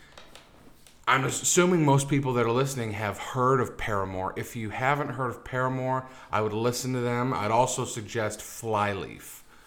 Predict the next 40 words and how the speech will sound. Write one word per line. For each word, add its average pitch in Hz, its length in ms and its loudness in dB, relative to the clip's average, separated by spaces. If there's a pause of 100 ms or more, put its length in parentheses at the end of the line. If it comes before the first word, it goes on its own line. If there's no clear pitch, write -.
(280)
um, 78 260 -8 (1080)
with 90 120 -12
Lacey 107 340 0
Sturm. 95 640 0 (500)
Uh, 117 140 -2
now, 143 240 4
she's 170 360 -2 (140)
not 156 300 4
the 131 100 0
only 143 300 6
person 143 480 4
who 139 140 2
has 139 120 4
sung 135 220 2
for - 100 -2
that 131 220 6
band. 135 360 2 (300)
Um, 101 540 -2
in 110 340 -4
recent, 123 600 -2 (1080)
uh, 110 200 0
memory, 117 420 0
I 117 60 4
believe 107 360 -2
they've 107 540 0 (180)
gone 110 160 -4
ahead 110 160 -4
and 95 80 -8
switched - 800 -4 (300)
to 104 260 -4
somebody 107 540 -4
else. 113 340 -4
They, 117 80 -6
they've 123 420 -2
had 160 180 4
a 104 100 4
hard - 560 2
time 123 340 -6
of 76 200 -12
it, - 380 -18